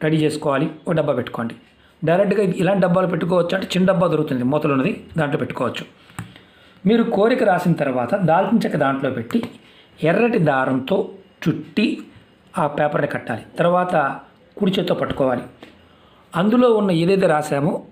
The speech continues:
అది మనసులో తలుచుకోవాలి. కాగితంలో ఏదైతే రాసామో తలుచుకోవాలి. తర్వాత డబ్బాలో పెట్టాలి.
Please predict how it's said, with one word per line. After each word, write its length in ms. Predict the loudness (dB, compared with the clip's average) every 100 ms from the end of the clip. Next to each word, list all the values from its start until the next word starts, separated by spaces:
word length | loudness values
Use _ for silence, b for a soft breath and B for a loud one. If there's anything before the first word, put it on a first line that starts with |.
| -2
అది 120 | 0
మనసులో 300 | 0 0 0
తలుచుకోవాలి. 520 | 0 -2 -4 -2 -2 -6 -20 _ _ _ _ _ _ _ _ _ _ _ -4
కాగితంలో 460 | -2 0 2 4
ఏదైతే 240 | 4 4 2
రాసామో 320 | 2 0 0
తలుచుకోవాలి. 520 | 0 -2 -6 -6 -8 -14 b b b b 0
తర్వాత 280 | 2 2
డబ్బాలో 380 | 2 0 2 0
పెట్టాలి. 320 | 0 -8 -12